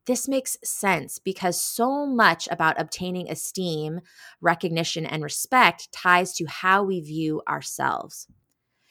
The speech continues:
If we can see our significance, our value, and our place of contribution in the world, the better we can navigate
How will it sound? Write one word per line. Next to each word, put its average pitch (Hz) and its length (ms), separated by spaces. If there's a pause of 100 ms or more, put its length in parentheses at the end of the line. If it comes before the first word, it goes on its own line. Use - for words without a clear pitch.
(140)
If 180 140
we 240 220
can 240 180
see 196 180
our 165 140
significance, 151 680
our 160 140
value, 151 460 (100)
and 180 240
our 165 140
place 165 260
of 160 60
contribution 156 520
in 147 100
the 147 80
world, 190 440 (380)
the 185 80
better 214 280
we 196 120
can 170 240
navigate 180 580